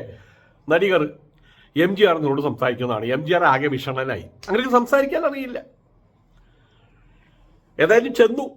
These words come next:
ഉന്തിത്തള്ളിയോടെ കൊണ്ട് മൈക്കിൻ്റെ മുമ്പിൽ എത്തി നിർത്തി. അണ്ണാദുരൈ പറഞ്ഞാൽ കേൾക്കാതിരിക്കാൻ പറ്റില്ലല്ലോ. അദ്ദേഹം പറഞ്ഞു, "എനിക്ക് പേശൽ തെരിയാത്, വാൾപ്പയറ്റ് തെരിയും, കൊഞ്ചം ഡാൻസ് തെരിയും,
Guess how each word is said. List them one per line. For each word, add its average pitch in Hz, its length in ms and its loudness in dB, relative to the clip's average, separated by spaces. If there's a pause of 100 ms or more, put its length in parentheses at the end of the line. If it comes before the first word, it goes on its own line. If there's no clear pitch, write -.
ഉന്തിത്തള്ളിയോടെ 240 540 0
കൊണ്ട് 214 160 0 (100)
മൈക്കിൻ്റെ 208 300 0
മുമ്പിൽ 226 240 -2
എത്തി 233 220 -6
നിർത്തി. 190 260 -6 (1080)
അണ്ണാദുരൈ 175 400 4
പറഞ്ഞാൽ 214 220 2
കേൾക്കാതിരിക്കാൻ 233 480 2
പറ്റില്ലല്ലോ. 151 400 -6 (1080)
അദ്ദേഹം 196 300 2
പറഞ്ഞു, 196 240 4 (640)
"എനിക്ക് 151 240 0 (140)
പേശൽ 160 300 4 (120)
തെരിയാത്, 185 480 2 (1200)
വാൾപ്പയറ്റ് 269 800 2
തെരിയും, 151 300 2 (1600)
കൊഞ്ചം 196 360 4
ഡാൻസ് 220 460 0 (120)
തെരിയും, 127 300 -2